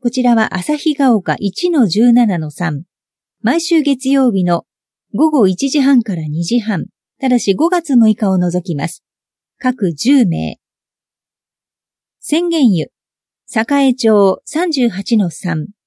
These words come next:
毎週火曜、午前十時から十一時。ただし、五月二十八日を除きます。各十五名。辰野湯。石神井台六の十九の二十六。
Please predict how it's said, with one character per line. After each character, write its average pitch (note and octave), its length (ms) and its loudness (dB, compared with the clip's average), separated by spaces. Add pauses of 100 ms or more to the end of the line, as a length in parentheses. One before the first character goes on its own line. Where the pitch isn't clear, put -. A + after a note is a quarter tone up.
(300)
毎 D4 200 0
週 D4 300 0
火 A3+ 160 0
曜、 F3+ 400 0 (260)
午 C#4 140 0
前 B3 240 2
十 A#3 200 2
時 G3 120 -2
か E3+ 100 -6
ら D#3 160 -8
十 G#3 140 0
一 A3+ 320 2
時。 - 180 -10 (340)
た C#4 80 -2
だ C4 100 0
し、 A#3 140 -2
五 D#4 140 0
月 E4+ 280 0
二 C#4+ 180 2
十 C4+ 200 2
八 A3+ 240 -6
日 C4 280 2
を B3 80 4
除 F3+ 260 -2
き D#3+ 100 -6
ま D#3 120 -4
す。 - 160 -16 (360)
各 B3+ 340 -2
十 B3+ 280 2
五 B3+ 160 2
名。 E3 360 -4 (1000)
辰 - 320 -2
野 E4 160 -2
湯。 G3+ 220 0 (380)
石 B3 180 -2
神 C#4+ 300 2
井 A#3+ 40 2
台 F3 240 0
六 A3 280 0
の D#4 160 0
十 A#3 240 2
九 A#3 200 0
の F3 140 0
二 F#3 160 2
十 A#3+ 140 0 (100)
六。 - 340 -8